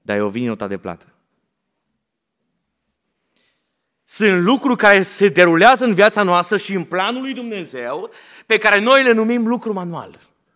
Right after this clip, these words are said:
Prietene, cum îți așteni, cam așa dormi. Ți-ai pregătit asta prin viclenie? Așteaptă-te să fii înșelat. Cine înșală,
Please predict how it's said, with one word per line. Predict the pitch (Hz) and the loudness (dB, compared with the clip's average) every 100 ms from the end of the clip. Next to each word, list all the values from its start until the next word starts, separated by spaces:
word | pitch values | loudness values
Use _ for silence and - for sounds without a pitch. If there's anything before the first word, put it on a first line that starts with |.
| _ _ _ _ _ _ _ | _ _ _ _ _ _ _
Prietene, | 220 233 208 190 175 185 _ _ _ _ _ _ _ _ _ | -12 -10 -8 -10 -12 -18 _ _ _ _ _ _ _ _ _
cum | - 226 | -8 -4
îți | 208 170 | -2 -4
așteni, | 147 190 180 | -4 -4 -4
cam | 170 156 | -6 -8
așa | 151 143 | -6 -6
dormi. | 127 95 - _ _ _ _ _ _ _ _ _ _ _ _ _ _ | -6 -8 -14 _ _ _ _ _ _ _ _ _ _ _ _ _ _
Ți-ai | - 135 | -2 -2
pregătit | 117 127 117 147 135 | 0 -4 -4 -4 -6
asta | 135 123 | -6 -8
prin | 117 | -10
viclenie? | 107 104 120 196 139 120 | -10 -10 -10 -8 -10 -10
Așteaptă-te | 156 - 240 208 185 | -10 -10 -12 -10 -12
să | 175 160 | -12 -12
fii | 165 | -12
înșelat. | 147 143 107 _ _ _ _ _ _ _ _ _ _ _ _ | -12 -14 -16 _ _ _ _ _ _ _ _ _ _ _ _
Cine | - 104 | -12 -10
înșală, | 95 - 120 135 147 | -8 -6 -6 -6 -14